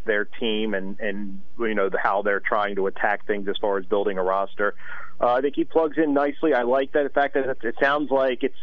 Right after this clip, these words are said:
three years, and I think there's a possibility you could get out under two. I do have concerns that Arrieta, he started to show so he's some signs of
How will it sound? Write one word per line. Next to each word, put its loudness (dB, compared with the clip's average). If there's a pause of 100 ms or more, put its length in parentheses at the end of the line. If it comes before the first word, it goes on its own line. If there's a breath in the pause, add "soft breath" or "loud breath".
three 2
years, 2
and 2
I 2
think 0
there's 0
a 0
possibility 2
you -2
could -2
get 2
out 2
under 0
two. 0 (400 loud breath)
I 4
do 2
have -2
concerns 0
that 0
Arrieta, 2
he -4
started 2
to -2 (120)
show 2 (120)
so -2
he's -2 (460)
some 0 (100)
signs 2
of 2